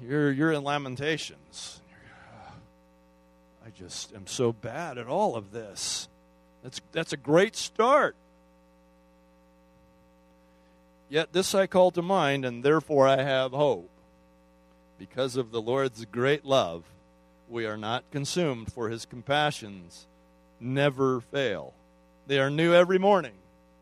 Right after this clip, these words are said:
Reset every day. More often if you need it. "Great is your faithfulness.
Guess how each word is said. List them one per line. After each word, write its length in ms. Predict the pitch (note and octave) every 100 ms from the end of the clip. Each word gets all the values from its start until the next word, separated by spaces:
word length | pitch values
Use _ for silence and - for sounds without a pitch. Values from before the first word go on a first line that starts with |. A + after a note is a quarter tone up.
| _ _ _ _ _ _ _ _ _ _ _ _ _
Reset 560 | D#3+ A#3 C#4+ - D#3+ A#2 - -
every 260 | A3+ C#4+
day. 440 | C#4+ D4 D4+ D4 F#3 _ _ _ _ _ _ _ _ _ _ _ _ _
More 200 | F3+ A#3
often 360 | A3 D4 - A3
if 100 | -
you 100 | D#3
need 220 | F#3 B3
it. 80 | E4+ - _ _ _ _ _ _ - - - _ _ _ _ _ _ _ _ _ _ _ -
"Great 340 | C3 F3+ A3+ B3
is 160 | G#3
your 140 | G3 F#3
faithfulness. 960 | - A3 G3+ - C#3 F#2+ F#2+ - -